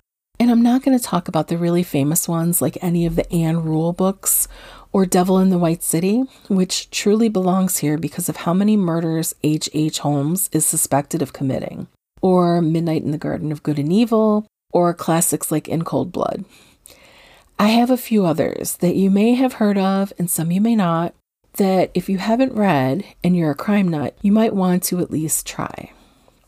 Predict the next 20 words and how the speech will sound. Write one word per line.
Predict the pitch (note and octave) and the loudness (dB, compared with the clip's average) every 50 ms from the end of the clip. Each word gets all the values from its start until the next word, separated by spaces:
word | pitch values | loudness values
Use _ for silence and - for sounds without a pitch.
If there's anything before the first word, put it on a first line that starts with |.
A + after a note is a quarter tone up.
| _ _ _ _ _ | _ _ _ _ _
You | - B3 | -6 -4
can't | A#3 - E4 E4 E4+ E4+ | -2 0 0 0 0 -2
talk | - - A3 A3+ - | -2 0 0 0 0
about | G#3 G3+ F3+ F3 - | 0 0 0 0 0
the | F3+ | -2
Golden | - E3+ E3 E3+ F3+ F3+ | 0 0 2 2 2 0
State | - - - E3 D#3 - | 0 0 0 0 0 -2
Killer | - - D#3+ D#3 D#3 D#3+ D#3+ D#3+ - | -4 -2 0 0 2 0 0 -2 -2
without | - E3+ F3 - F#3 F3+ - | -4 -4 0 2 2 2 0
talking | - - - D#3+ E3 - - E3 E3+ F3+ - | -2 -4 -4 -4 -2 -2 0 0 0 0 0
about | - D#3+ E3+ E3 D#3+ D#3+ D3 - | 0 0 0 2 2 2 0 0
Michelle | - - D#3+ - - F3 D#3+ D#3+ | -2 -4 -4 -2 0 0 0 0
McNamara's | D#3+ D#3 D3+ D#3 - - E3+ E3+ D#3+ D#3+ D#3+ D#3+ - | 2 0 0 0 0 -2 0 0 0 0 -2 -2 -2
book, | - D#3 D#3 D#3+ - - - | -2 -2 -2 -2 -4 -6 -4
I'll | - D#3 D3+ | -2 -2 0
Be | D#3+ D3 | 0 0
Gone | - C#3+ C#3 C#3 | 0 0 0 0
in | C3+ C#3 D3 | 0 0 -2
the | D3 | -2
Dark, | D#3 - - - - | -2 -2 -2 -2 -4